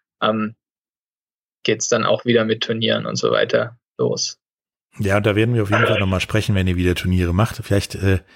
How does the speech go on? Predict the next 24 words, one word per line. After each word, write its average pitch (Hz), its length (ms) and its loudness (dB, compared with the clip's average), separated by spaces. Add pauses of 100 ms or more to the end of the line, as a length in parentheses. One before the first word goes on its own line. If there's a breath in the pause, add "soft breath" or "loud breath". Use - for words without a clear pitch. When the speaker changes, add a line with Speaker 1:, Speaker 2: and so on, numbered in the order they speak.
(600 soft breath)
Speaker 2:
gucke 175 220 2
ich 151 100 2
mir 135 100 4
dann 120 140 2
auch 113 100 2
so 120 120 2
ein 110 60 0
Turnier 113 260 4
mal 110 100 4
aus 104 180 0
der 95 100 2
Nähe 95 300 2
an. 92 180 -2 (1400)
Speaker 1:
Sehr 110 220 2
gerne, 117 280 2
würde 131 180 4
mich 139 160 0
Speaker 2:
Vielleicht, - 60 -16
Speaker 1:
freuen. 110 240 0
Speaker 2:
vielleicht 123 560 0
spiele 123 360 2
ich 117 140 0
auch 107 200 -2
mit - 420 -4